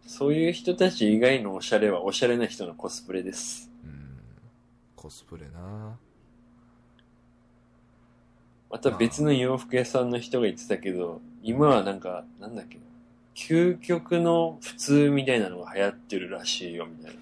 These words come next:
Speaker 1: 感じで。
Speaker 2: うん。
Speaker 1: なんか言ってて、なんか、でも普通なのがいいんだって。ファッションが。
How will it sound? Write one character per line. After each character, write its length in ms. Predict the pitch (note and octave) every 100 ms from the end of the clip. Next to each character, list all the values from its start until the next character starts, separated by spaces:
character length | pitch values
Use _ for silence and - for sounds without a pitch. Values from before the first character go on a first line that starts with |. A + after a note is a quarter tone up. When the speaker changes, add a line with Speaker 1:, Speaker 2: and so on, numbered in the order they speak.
| -
Speaker 1:
感 200 | E2+ D#2+
じ 140 | -
で。 140 | E2 E2
Speaker 2:
う 20 |
ん。 40 | - - E2+ E2 D#2+ D2+ C2 G#1+ - _ _ -
Speaker 1:
な 100 | F2+
ん 40 |
か 80 | F2
言 160 | E2+
っ 40 | E2
て 200 | - -
て、 180 | D#2+ E2
な 160 | E2
ん 80 | E2
か、 260 | D#2+ F2 - - - - - - - - - - - -
で 60 | B2
も 100 | A2+
普 120 | -
通 300 | - E3+ F#3
な 120 | F3+
の 100 | F3
が 100 | B2
い 100 | F#2+
い 20 |
ん 100 | G2+
だ 100 | -
っ 40 | -
て。 220 | - - - - _ _
フ 60 | -
ァ 40 |
ッ 20 | -
シ 160 | -
ョ 60 | D#2+
ン 40 | - - - - _
が。 120 | -